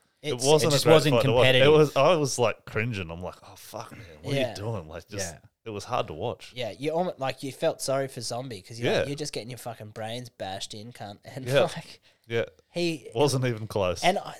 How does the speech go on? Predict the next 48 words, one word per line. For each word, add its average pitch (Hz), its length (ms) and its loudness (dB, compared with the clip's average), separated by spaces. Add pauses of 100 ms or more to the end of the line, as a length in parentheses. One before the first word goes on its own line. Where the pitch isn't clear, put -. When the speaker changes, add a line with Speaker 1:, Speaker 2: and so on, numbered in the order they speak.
Speaker 2:
like, 147 500 -4
when 160 180 -6
you 160 100 -4
do 170 160 -2
a - 20 0
little 170 180 -2
bit 151 120 0
of - 80 -6
M 131 180 -4
M 120 120 -8
A 120 200 -8
math 104 420 -12 (380)
and 131 140 -8
you 131 100 -10
saw 139 240 -2
what 135 180 -6
Brian 123 300 -6
Ortega 117 480 -10
did 104 460 -14
in 117 80 -16
his 120 140 -12
comeback 131 520 -10
fight 104 360 -12 (340)
to 139 140 -8
the 127 120 -12
Korean 117 440 -10
Zombie 110 360 -12
Speaker 3:
Yeah. 92 300 -6
Speaker 2:
when 113 100 -8
he 123 140 -12
was 113 180 -14
bald 123 400 -10
Ortega, 107 640 -10 (100)
he 131 180 -14
fucking 143 840 -12
smoked 120 580 -10
him. 98 220 -16 (680)
Speaker 3:
It 123 60 0
was 139 120 2
Speaker 2:
And 151 80 0
then, 156 120 4
Speaker 3:
crazy. 113 420 2
Speaker 2:
and 143 160 0
then 139 220 -4
Volk 139 480 -2
was 127 220 -8
levels 131 420 -6
above 117 480 -8